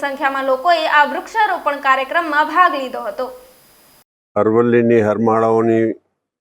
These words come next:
Speaker 2: જે ટેકરીઓ આવેલી છે, ટેકરીઓ ઉપર આજરોજ સીડ ઝોન્સ દ્વારા વૃક્ષોના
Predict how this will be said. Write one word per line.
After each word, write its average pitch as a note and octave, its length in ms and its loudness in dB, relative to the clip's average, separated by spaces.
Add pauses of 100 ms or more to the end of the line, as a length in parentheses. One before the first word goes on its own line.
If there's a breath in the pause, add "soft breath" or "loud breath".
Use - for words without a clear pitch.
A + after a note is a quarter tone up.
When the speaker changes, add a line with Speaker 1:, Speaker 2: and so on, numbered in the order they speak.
(600)
Speaker 2:
જે G2 100 2 (140)
ટેકરીઓ A2 560 0
આવેલી A2 380 2
છે, G#2+ 120 0
ટેકરીઓ G#2 540 2
ઉપર G2+ 280 0 (880)
આજરોજ G#2 500 2 (1200)
સીડ B2 320 -2
ઝોન્સ A2 400 2 (300)
દ્વારા G2 400 4 (1200)
વૃક્ષોના A#2 580 0